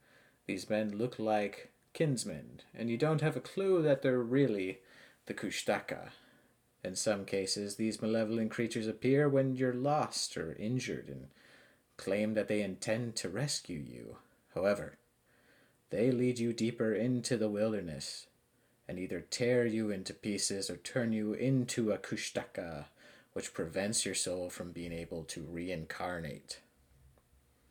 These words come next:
Now, groups of Kushtaka are especially dangerous. They might lure you toward them by screaming or making noises that sound like women or children in distress, but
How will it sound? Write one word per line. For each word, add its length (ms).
Now, 160
groups 420
of 160
Kushtaka 480
are 260
especially 520
dangerous. 540
They 160
might 280
lure 320
you 180
toward 400
them 420
by 140
screaming 460
or 100
making 360
noises 380
that 160
sound 220
like 200
women 300
or 180
children 400
in 120
distress, 440
but 340